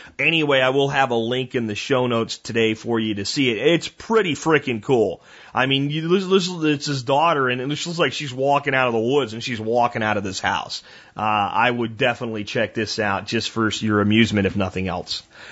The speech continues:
Okay, next up, this one came in from who? Kate. Kate sent this to me. "Russians proving that small-scale organic gardening can, in fact, feed the world." Pretty cool. I'll read the article to you in just a second. I want you to think about something, though.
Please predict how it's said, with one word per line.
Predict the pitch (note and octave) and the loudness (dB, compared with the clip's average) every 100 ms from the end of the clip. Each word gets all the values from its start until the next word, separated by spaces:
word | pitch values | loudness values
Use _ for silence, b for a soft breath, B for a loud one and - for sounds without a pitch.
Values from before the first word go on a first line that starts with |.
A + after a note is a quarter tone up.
| B B B - | B B B -2
Okay, | D3 E3+ C#3+ | 0 2 2
next | D#3 G3 A#3+ - | 4 4 2 2
up, | G#3+ D3+ C#3+ | 2 2 2
this | F3 - | 0 0
one | G3+ F3 | 2 2
came | D#3+ F#3+ E3 D3+ | 0 -2 -2 -2
in | A#2+ D3+ C#3+ B2+ | 0 0 0 -2
from | - - - D#3+ E3+ D#3+ D#3+ D3 C#3 B2+ B2 A#2 A2+ | -6 -14 -8 -4 -2 0 0 0 0 0 0 0 0
who? | B2 C3+ G#2+ | 0 0 -2
Kate. | - E3+ G#2 E2+ - | -4 -2 -2 -2 -10
Kate | - G#2 - | -8 -8 -6
sent | A#2 | -6
this | G#2+ - | -6 -4
to | |
me. | B2+ A2+ | -2 -2
"Russians | B2+ D#3 G3+ A3+ G3+ | 2 0 2 0 -2
proving | - G#3 F3+ D3 | -2 0 2 0
that | A2+ | -2
small-scale | - D3+ E3 - C#3 A#2+ | 0 4 4 2 0 0
organic | A#2+ A2+ C#3+ C3 | 0 -2 -2 -2
gardening | A#2+ C#3 C3 G2+ G2 - B B _ | 2 4 2 -2 -6 -12 B B _
can, | - G3+ A3 | -4 2 4
in | F#3 C#3+ | 4 2
fact, | - - F2+ - | 0 0 0 -4
feed | - A#2 G#2 | -6 -6 -4
the | G#2+ | -4
world." | B2+ B2+ E2 - | 0 0 -2 -8
Pretty | - A#2+ | -6 -6
cool. | A#2+ C3 A2 | -4 0 2
I'll | A2 | 2
read | B2 | 0
the | A2 | 2
article | B2 C3 G2 | 2 2 -4
to | A#2 | -4
you | G#2 | -4
in | |
just | G2+ - | -4 -6
a | |
second. | C3 C#3 C3 B B B - | -2 -2 -4 B B B 2
I | |
want | G3 F4 D4 | 4 4 4
you | A3 | 2
to | C#3 | 2
think | F3 E3 | 2 0
about | C#3+ A2 G#2+ | 2 2 2
something, | - G#2 G2+ G2+ F#2 | 0 -2 -2 -4 -4
though. | F2 | -6